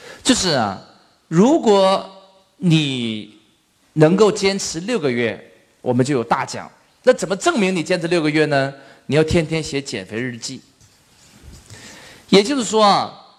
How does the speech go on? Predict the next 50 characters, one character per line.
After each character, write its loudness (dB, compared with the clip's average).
如 2
果 6
你 -4
能 -2
够 4
坚 -2
持 -8
六 2
个 0
月， -2
每 0
天 0
吃 -8
我 -4
们 -8
的 -2
减 -8
肥 -4
产 -8
品， -4
每 -2
天 -4
写 -8
减 -12
肥 -10
日 -8
记， -8
我 6
们 2
就 -2
给 -4
你 -10
送 -10
一 -10
个 -8
大 -6
礼。 -18
送 -4
什 -4
么 -4
呢？ -2
听 -6
好 2
啊， 0
我 6
们 4
的 8
减 -2
肥 0
茶 -2